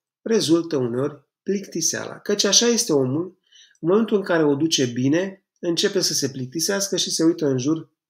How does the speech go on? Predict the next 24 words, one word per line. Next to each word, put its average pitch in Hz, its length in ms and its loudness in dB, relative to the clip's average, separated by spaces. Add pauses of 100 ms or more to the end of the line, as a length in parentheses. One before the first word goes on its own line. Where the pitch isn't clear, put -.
ce - 260 4
ar 196 180 0
putea 151 300 -2
să 147 140 0
aibă 139 240 0
el 139 120 4
în 135 200 2
plus. - 540 -6 (460)
Și - 180 -4
de 139 100 4
aceea, 135 540 0 (320)
un 123 240 -6
pic 220 200 0
de 233 120 4
frustrare 175 920 0 (200)
nu 127 260 0
strică 143 380 0
în 120 100 0
familie 139 640 -2 (220)
și - 560 0 (280)
am 180 160 2
mai 196 140 4
discutat 175 480 -2
aici, 131 400 -2